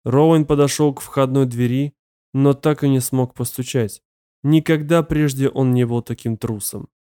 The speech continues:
Он же без малейших колебаний сходился лицом к лицу с женщинами и мужчинами,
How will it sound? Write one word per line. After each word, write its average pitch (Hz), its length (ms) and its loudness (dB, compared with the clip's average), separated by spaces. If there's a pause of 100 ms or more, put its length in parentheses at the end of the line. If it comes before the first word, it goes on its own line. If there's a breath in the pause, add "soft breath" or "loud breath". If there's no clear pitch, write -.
(420)
Он 175 180 2
же 151 140 0
без 147 200 2
малейших 151 560 2
колебаний 143 600 2
сходился 139 640 -2
лицом 135 440 0
к - 60 -10
лицу 131 300 -2
с 120 80 -4
женщинами 123 680 -2
и - 20 0
мужчинами, 123 760 -2